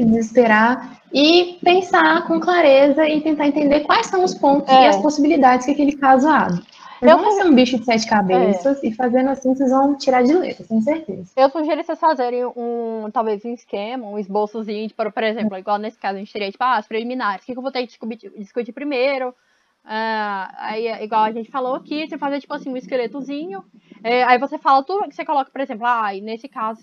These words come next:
Speaker 2: sobre as preliminares, eu vou citar o artigo quarenta e sete da Convenção de Viena. Aí nessa segunda parte aqui, que seria a prin-, parte principal, eu vou citar o artigo quatro da Carta da onu.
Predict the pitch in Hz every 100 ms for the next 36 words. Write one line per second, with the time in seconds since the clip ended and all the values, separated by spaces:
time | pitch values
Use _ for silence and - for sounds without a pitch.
0 | - 214 208 214 220 220 233 247 247 233
1 | 233 233 226 220 233 240 226 - - 254
2 | 277 262 269 269 269 240 240 247 - 208
3 | 240 233 240 226 226 220 226 220 196 240
4 | 202 185 170 _ _ _ _ - 226 254
5 | 294 285 262 254 247 220 226 240 240 233
6 | 247 226 214 220 220 - 214 - 233 -
7 | 247 254 226 240 247 214 220 240 240 220
8 | 220 220 - 226 240 _ _ _ - 240
9 | 233 285 294 269 262 233 226 233 240 220
10 | 190 185 185